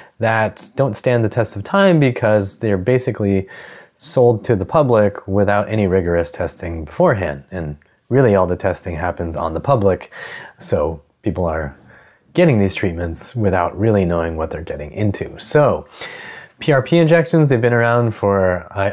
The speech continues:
I would estimate at least a decade at this point. We've had clients ask us about them. We've had people who wanted to work with us ask about P R P injections.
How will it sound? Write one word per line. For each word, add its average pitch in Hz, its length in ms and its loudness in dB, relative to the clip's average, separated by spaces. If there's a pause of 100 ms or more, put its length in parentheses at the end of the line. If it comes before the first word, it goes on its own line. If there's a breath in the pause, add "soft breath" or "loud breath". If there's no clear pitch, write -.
(140)
I - 20 2
would 98 200 0
estimate 104 400 -2
at 82 120 -2
least 113 220 -2
a 87 40 -2
decade 117 460 0
at 107 120 0
this 131 200 -2
point. 151 400 0 (480 loud breath)
We've 113 240 2
had 104 260 -2
clients 117 460 -2 (420)
ask 113 320 -4
us 127 140 0
about 123 360 0
them. 120 200 0
We've 101 120 2
had 92 380 -4
people 110 460 2
who 95 100 -4
wanted 98 360 0
to 95 60 -6
work 151 240 2
with 151 140 4
us 143 300 2 (100)
ask 123 400 -4
about 120 400 -2
P - 140 -4
R 113 100 0
P 127 160 -4
injections. 113 720 0